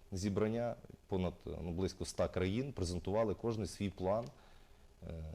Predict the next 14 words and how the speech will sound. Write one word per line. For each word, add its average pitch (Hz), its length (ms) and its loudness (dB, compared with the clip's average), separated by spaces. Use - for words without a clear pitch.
якими 101 540 0
вони 92 240 2
будуть, 95 420 0
е, 82 420 2
реалізовувати 104 640 4
це, 101 400 4
цю 107 200 -2
ініціативу 101 540 2
у 98 40 4
своїй 101 260 4
державі. 90 420 2
Однак, 110 420 2
е, 107 100 -2
окрім, 107 640 2